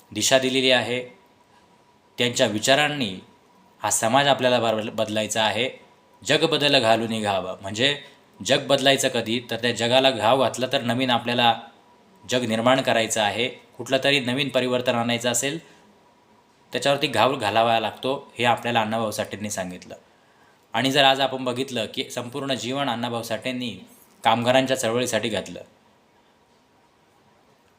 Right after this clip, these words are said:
त्या ठिकाणी अनेक कम्युनिस्ट पार्टी होती, त्यावेळेला आजपर्यंत गेले काही वर्षांपूर्वी अण्णाभाऊ साठेंची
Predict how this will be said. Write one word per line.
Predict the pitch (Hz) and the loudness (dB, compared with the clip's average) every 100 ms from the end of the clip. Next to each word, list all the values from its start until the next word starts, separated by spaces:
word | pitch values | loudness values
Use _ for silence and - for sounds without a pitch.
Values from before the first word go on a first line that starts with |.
| _ _ _ _ _ - | _ _ _ _ _ 2
त्या | 131 | 4
ठिकाणी | 131 131 139 139 143 123 - - 117 | 4 2 2 4 0 -4 -14 -6 0
अनेक | 123 143 - - - _ _ _ _ _ | 2 2 -2 -18 -20 _ _ _ _ _
कम्युनिस्ट | 123 127 139 - - | -6 -4 -4 -6 0
पार्टी | 135 123 135 | 2 4 2
होती, | 127 120 127 127 127 - _ _ _ _ _ | 2 0 -2 -4 -10 -20 _ _ _ _ _
त्यावेळेला | 131 139 143 120 104 92 95 - _ _ _ | 2 2 0 0 -2 -4 -10 -20 _ _ _
आजपर्यंत | 120 139 - 143 143 139 | 0 0 0 -4 -2 -4
गेले | 123 127 135 127 - - _ _ _ _ _ - | -4 -2 -2 -2 -8 -20 _ _ _ _ _ -4
काही | 110 123 | -2 0
वर्षांपूर्वी | 123 120 135 123 131 120 92 - | 0 2 0 0 -2 -2 -2 -6
अण्णाभाऊ | 110 120 127 127 | -4 0 2 2
साठेंची | 120 113 127 120 131 131 | 2 0 0 0 2 0